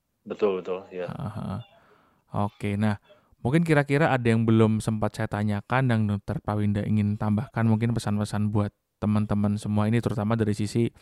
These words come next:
Speaker 2: bagaimana sih merawat kulit wajah di tengah pandemi ini, di mana kita harus menggunakan masker ini?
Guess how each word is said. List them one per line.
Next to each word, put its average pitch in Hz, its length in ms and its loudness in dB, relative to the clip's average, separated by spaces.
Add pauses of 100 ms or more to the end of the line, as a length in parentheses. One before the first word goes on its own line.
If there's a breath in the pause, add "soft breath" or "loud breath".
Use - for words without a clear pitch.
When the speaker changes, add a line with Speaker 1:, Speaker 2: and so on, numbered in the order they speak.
(420 soft breath)
Speaker 2:
bagaimana 104 380 0
sih 107 140 -2
merawat 110 320 0
kulit 104 240 -2
wajah 101 400 0
di 101 220 0
tengah 101 260 -6
pandemi 98 480 0
ini, 110 80 2
di 107 80 -2
mana 101 160 -2
kita 98 240 -6
harus - 140 -10
menggunakan 98 340 -8
masker 101 320 -6
ini? 104 180 -4